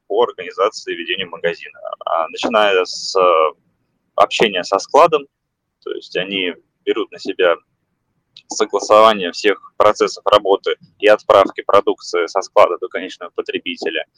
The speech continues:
а, заканчивая службой поддержки. А, туда же еще входит, э,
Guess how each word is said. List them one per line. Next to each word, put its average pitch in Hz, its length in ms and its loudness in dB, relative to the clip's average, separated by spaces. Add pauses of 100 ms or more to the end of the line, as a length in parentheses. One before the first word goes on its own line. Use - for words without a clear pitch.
(460)
а, 87 760 2
заканчивая 104 600 0
службой 113 360 -6
поддержки. - 560 0 (800)
А, - 160 -4
туда 123 260 4
же 104 160 -4
еще 95 200 -12
входит, 92 420 -4 (160)
э, 85 480 -8